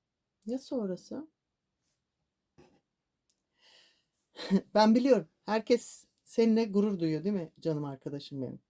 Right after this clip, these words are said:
Dinleyen. <laughs> Ama sen markete gitmek için gereken enerjiyi bile bulamıyorsun. "Senin adına çok sevindik ya, helal olsun." diyorlar.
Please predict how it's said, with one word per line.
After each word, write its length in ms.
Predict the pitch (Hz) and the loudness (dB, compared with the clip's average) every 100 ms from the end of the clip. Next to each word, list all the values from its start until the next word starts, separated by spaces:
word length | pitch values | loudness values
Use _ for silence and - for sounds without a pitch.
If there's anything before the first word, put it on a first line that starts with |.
| _ _ _ 175 | _ _ _ -2
Dinleyen. 440 | 156 147 135 131 _ _ _ _ _ _ _ _ - | 0 0 -4 -6 _ _ _ _ _ _ _ _ -6
<laughs> 120 | 156 - _ _ _ _ _ | -6 -10 _ _ _ _ _
Ama 220 | 185 196 | 0 2
sen 300 | 196 208 208 | 2 2 2
markete 440 | 190 180 185 196 190 | 0 -2 -2 -2 0
gitmek 420 | 190 - 214 202 | -2 -4 -4 -4
için 220 | - 180 | -6 -2
gereken 420 | 175 175 180 208 | 2 2 2 -2
enerjiyi 580 | - 180 180 170 170 196 | 0 0 2 0 0 0
bile 180 | 175 180 | 2 2
bulamıyorsun. 600 | 180 170 156 139 - - _ _ _ _ _ _ _ _ _ _ _ _ | 0 0 -2 -6 -12 -20 _ _ _ _ _ _ _ _ _ _ _ _
"Senin 340 | - 392 494 | 2 4 6
adına 340 | 320 285 370 - | 4 2 2 4
çok 260 | 440 415 | 4 4
sevindik 540 | - 240 214 202 196 240 | 4 2 4 0 2 4
ya, 160 | 254 | 6
helal 300 | 320 415 427 | 8 8 8
olsun." 380 | 330 277 - 165 _ _ _ _ _ _ 208 | 6 2 -4 -8 _ _ _ _ _ _ 0
diyorlar. 440 | 190 165 208 | 2 2 0